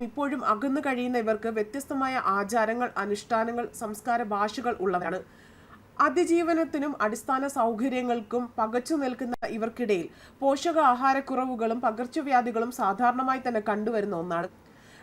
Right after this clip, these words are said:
രണ്ടായിരത്തി ഒന്നിലെ ലൈസൻസ് അനുസരിച്ച് കേരളത്തിൽ ആകെയുള്ള ഗോത്രവർഗക്കാരുടെ എണ്ണമെന്ന് പറയുന്നത് മൂന്ന് ലക്ഷത്തി അറുപത്തിനാലായിരത്തി ഒരുന്നൂറ്റി എൺപത്തി ഒൻപതാണ്. ഇതിന്റെ അഞ്ചു ശതമാനം മാത്രമാണ്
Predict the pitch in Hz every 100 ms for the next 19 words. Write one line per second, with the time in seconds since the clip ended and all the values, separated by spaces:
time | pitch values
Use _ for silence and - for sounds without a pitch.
0 | 320 320 339 339 349 330 262 262 277 277
1 | 226 220 220 277 262 233 247 262 - _
2 | - 214 269 269 233 240 269 - 208 208
3 | 233 269 254 247 226 220 240 262 226 214
4 | 247 262 240 226 240 - 269 240 277 285
5 | 277 247 226 240 190 240 - - 247 311
6 | 320 320 - 302 285 233 226 254 277 247
7 | 233 240 240 247 226 214 240 254 - 214
8 | 226 240 240 208 233 - - - - -
9 | - 262 339 349 285 302 349 359 302 294
10 | 294 247 240 - 285 262 190